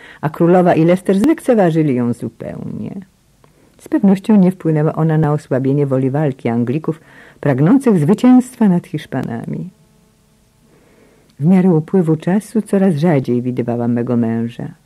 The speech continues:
Królowa na znak pełnego do niego zaufania mianowała go generałem wojsk. Flotą dowodził lord Howard z Effingham z asystą Drake'a, Hawkinsa i Frobishera.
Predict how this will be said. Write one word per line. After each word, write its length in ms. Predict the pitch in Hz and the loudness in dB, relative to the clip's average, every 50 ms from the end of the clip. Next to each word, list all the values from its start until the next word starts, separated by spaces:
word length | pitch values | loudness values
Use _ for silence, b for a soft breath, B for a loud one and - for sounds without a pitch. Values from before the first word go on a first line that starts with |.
| _ _ _ _ _ b b b b b b b - | _ _ _ _ _ b b b b b b b -4
Królowa 640 | - 156 147 156 165 170 165 147 147 143 139 - - 143 | 0 2 2 4 4 4 4 2 2 2 2 0 0 -2
na 140 | 139 139 | -2 -2
znak 240 | 139 - 156 143 - - | -2 -2 -2 -4 -2 -2
pełnego 400 | - 139 143 147 147 151 147 139 | -2 0 0 2 2 2 0 0
do 100 | 143 143 | 0 0
niego 240 | 147 143 139 156 | 0 0 0 0
zaufania 580 | 143 - 151 156 151 - - 247 233 196 165 151 | 2 2 2 2 2 0 0 0 0 2 2 2
mianowała 540 | 151 151 147 151 143 139 165 180 190 185 175 | 0 0 0 0 0 0 -2 -2 -2 -2 -2
go 100 | 170 156 | -2 0
generałem 600 | 151 151 139 139 131 131 131 131 135 135 131 127 | 0 0 0 0 0 0 0 0 0 0 -2 -2
wojsk. 520 | 113 120 117 120 123 131 - _ _ - - _ _ _ _ _ _ _ _ b b b b b b b b b b b _ | -2 -4 -6 -6 -8 -10 -14 _ _ -20 -20 _ _ _ _ _ _ _ _ b b b b b b b b b b b _
Flotą 500 | - 156 165 165 160 - 120 113 113 113 | 0 2 2 2 2 0 -2 -2 -2 -2
dowodził 420 | 123 113 120 120 120 127 120 117 | -2 -2 -2 -2 -2 -2 -2 0
lord 260 | 120 120 120 120 - | 0 0 -2 -4 -6
Howard 680 | - - 120 113 113 117 120 147 185 - _ _ - - - - - | -6 -6 -4 -2 -2 -2 -4 -4 -6 -8 _ _ -20 -20 -20 -16 -6
z 100 | 131 - | -4 -4
Effingham 640 | 139 - - - 123 127 127 123 180 254 285 214 | -4 -4 -6 -8 -8 -6 -4 -4 -2 -2 -2 0
z 40 | 160 | -2
asystą 480 | 160 156 - 143 - - - 139 135 | -2 -2 -4 -8 -10 -6 -4 -2 -2
Drake'a, 480 | 127 131 131 123 131 143 147 - 131 135 | 0 0 0 0 0 -2 -4 -4 -6 -6
Hawkinsa 800 | - - 117 110 - _ - 143 147 151 147 147 - - 131 127 - - _ - | -6 -8 -10 -10 -12 _ -6 -4 -2 -2 -2 -4 -4 -6 -6 -6 -8 -12 _ -8
i 280 | 139 127 127 135 - - - - | -6 -6 -6 -6 -8 -10 -14 -10
Frobishera. 720 | - 139 113 113 120 107 - - - - - - - - | -6 -4 -4 -4 -6 -8 -12 -12 -12 -12 -12 -12 -14 -14